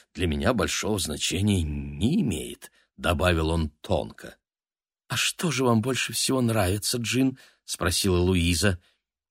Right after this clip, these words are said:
Он неторопливо и серьезно взвесил свой ответ. «Ну, —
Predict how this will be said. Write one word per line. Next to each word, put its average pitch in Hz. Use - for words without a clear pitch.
Он 92
неторопливо 90
и -
серьезно 92
взвесил 82
свой 87
ответ. 82
«Ну, — 95